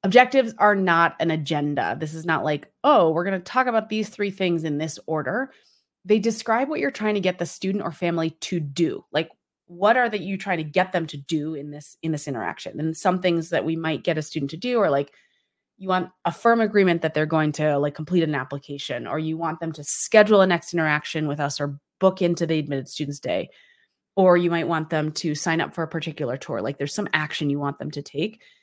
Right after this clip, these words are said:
And you're sort of describing your i-, ideal outcome here. So, um, y-, y-, like, student leaves feeling this, or that's probably the softest version of this, is, like, my objective is that someone would leave feeling a certain way. Um,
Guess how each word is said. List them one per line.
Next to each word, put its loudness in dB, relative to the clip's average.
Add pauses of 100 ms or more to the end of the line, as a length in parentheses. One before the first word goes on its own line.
(640)
And 0
you're 4
sort 0
of -2
describing 4
your 0
i-, -4
ideal 0
outcome -4
here. -14
So, 0 (120)
um, -4 (160)
y-, -16
y-, -14 (180)
like, -4 (140)
student -2
leaves -2
feeling 0
this, 0
or -2 (280)
that's 2
probably 2
the -2
softest -2
version 0
of -6
this, -6
is, -12
like, -12 (140)
my -6
objective -6
is -4
that -8
someone -2
would -6
leave 0
feeling 0
a 0
certain 0
way. 2 (480)
Um, 4